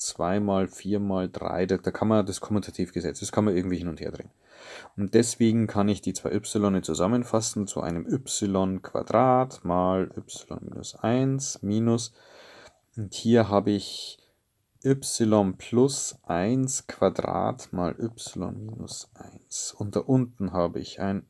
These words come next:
y mal y minus eins mal y plus eins. So.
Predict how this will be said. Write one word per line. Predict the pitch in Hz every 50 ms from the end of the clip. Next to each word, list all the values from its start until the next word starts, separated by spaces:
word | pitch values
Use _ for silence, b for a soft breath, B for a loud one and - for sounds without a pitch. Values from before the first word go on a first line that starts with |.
| _ _
y | 143 127 135 - - - - - 95 90 82 82 80
mal | 85 92 92 95 98 92 90 85 85 80 80 82 82 90 113 139 156 160 156 - _ _ _ -
y | 120 113 113 - - - 101 95 92
minus | 90 95 104 123 139 151 160 156 - - - - -
eins | 110 107 113 120 131 139 147 143 - - - -
mal | 101 98 95 101 104 107 110 110 - -
y | - 110 110 113 - - - 92 92 90 98 107
plus | - - - 85 87 - - - - - - _ _ - _
eins. | _ - 85 85 - - - - - - - - -
So. | - - - - - - - 90 67 64 73 82 90